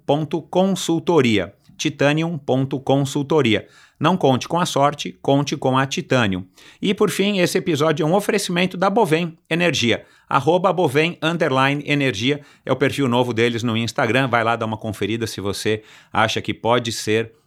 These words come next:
interessante comprar energia no Mercado Livre. A Bovem é uma comercializadora, uma gestora e uma geradora de energia. Assim como para os meus convidados,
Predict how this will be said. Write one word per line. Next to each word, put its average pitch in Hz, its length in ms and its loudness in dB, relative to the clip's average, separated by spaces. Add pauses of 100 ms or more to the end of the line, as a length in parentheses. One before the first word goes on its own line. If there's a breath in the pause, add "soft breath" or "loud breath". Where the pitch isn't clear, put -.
interessante 110 560 -2
comprar 113 360 -2
energia 110 360 0
no 143 80 -2
Mercado 131 440 0
Livre. 123 320 2 (240 loud breath)
A 131 80 0
Bovem 135 320 2
é - 20 2
uma 131 160 2
comercializadora, 156 1000 0
uma 127 140 0
gestora 113 400 -2
e - 20 0
uma 113 140 0
geradora 101 480 -2
de 98 80 -4
energia. 92 500 -4 (160)
Assim - 240 -6
como 104 220 -4
para 98 180 0
os 92 80 -6
meus 90 260 -4
convidados, 131 600 0